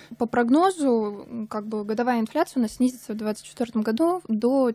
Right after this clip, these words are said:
там, четырех, четырех с половиной процентов, около того. И примерно она будет находиться в, ну, в ближайшее время на уровне четырех процентов. То есть как,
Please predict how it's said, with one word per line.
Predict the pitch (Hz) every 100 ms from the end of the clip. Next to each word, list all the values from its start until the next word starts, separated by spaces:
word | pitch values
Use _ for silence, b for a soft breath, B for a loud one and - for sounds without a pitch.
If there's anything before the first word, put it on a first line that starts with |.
| -
там, | 208
четырех, | 214 - 254 302 -
четырех | - 240
с | -
половиной | 233 233 233
процентов, | - 220 208 202 -
около | 208 226
того. | 214 214 208 220 B B B B -
И | 254 277 240 214
примерно | 214 214 233 262 240 233 220 208
она | 214
будет | 226 220
находиться | 208 - 220 269 247
в, | 208 202 196 - -
ну, | 262
в | 214
ближайшее | 208 220 208 208 - 208
время | 226 302 269
на | 214 208
уровне | 254 220
четырех | 214 - 214 196
процентов. | 220 - 220 214
То | -
есть | 233
как, | -